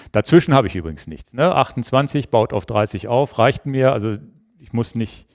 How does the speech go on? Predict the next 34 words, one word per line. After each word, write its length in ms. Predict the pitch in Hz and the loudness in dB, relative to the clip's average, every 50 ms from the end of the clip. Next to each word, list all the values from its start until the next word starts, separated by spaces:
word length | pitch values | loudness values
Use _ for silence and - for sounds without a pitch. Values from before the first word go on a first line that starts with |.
| _ _ _ _ | _ _ _ _
so, 160 | _ - 107 98 | _ -10 -6 -4
dann 200 | 104 101 104 110 | -2 0 2 2
habe 140 | 127 135 | 2 2
ich 80 | 131 117 | 2 0
sechsunddreißig, 640 | - 127 120 - - 110 90 87 80 85 85 92 | 0 0 0 0 -2 -4 -2 0 -2 -2 -2 -4
dann 100 | 98 104 | -6 -6
fährst 320 | 104 - 135 139 - - - | 0 2 2 2 2 0 -4
du 40 | - | -8
einen 80 | - | -4
vierziger, 580 | - - 139 147 - - - 87 76 76 73 73 - - - - - - - - | 2 4 4 4 4 2 -2 -4 -4 -6 -6 -8 -12 -18 -20 -20 -20 -20 -8 -4
dann 160 | 110 107 104 | 0 2 4
hast 200 | 135 143 - - | 4 4 4 2
du 60 | 143 | 0
einen 80 | 131 131 | 0 0
siebenundvierziger 800 | 110 131 156 175 170 - - 170 170 - - 180 165 160 147 139 | 0 0 0 0 0 0 2 2 2 2 0 0 2 4 4 2
und 140 | 131 131 151 | 2 0 -2
im, 320 | 135 120 127 127 131 - | -4 -4 -4 -6 -6 -6
im, 260 | 151 131 131 127 131 | -4 -4 -4 -4 -4
im 280 | - 139 127 127 123 123 | -4 -4 -2 -2 2 4
Mountainbike 680 | 123 127 143 - 175 123 127 127 131 123 131 120 - | 4 6 4 4 2 2 2 4 4 2 -2 -8 -14
vielleicht 420 | - - - - 120 117 120 - | -14 -12 -4 0 2 2 2 2
sogar 200 | - 120 113 113 | 0 -2 -2 0
fünfzig, 360 | - - 123 - - - 117 - | 0 -2 -4 -4 -4 -6 -6 -4
fünfundfünfzig 580 | - 113 110 98 - 90 87 - - 98 - | -2 -2 -2 -4 -6 -10 -10 -10 -10 -10 -8
Millimeter, 440 | 95 92 85 87 85 87 82 85 82 | -6 -6 -4 -4 -2 -2 -2 -2 -2
da 180 | 90 92 98 101 | 0 0 0 2
rechnet 340 | 98 120 - - - 104 98 | 2 0 0 -2 -4 -4 -2
man 140 | 101 95 98 | -2 -2 -2
ja 120 | 98 98 | -4 -4
in 100 | 98 95 | -4 -6
zwei 240 | - - 113 104 104 | -4 0 2 2 2
Punkt 240 | - - 101 98 - | 0 -2 -6 -6 -6
irgendwas 420 | - 104 101 92 92 87 - - | -6 -6 -4 -4 -4 -4 -4 -2
Zoll. 240 | - 110 98 80 | 0 0 0 0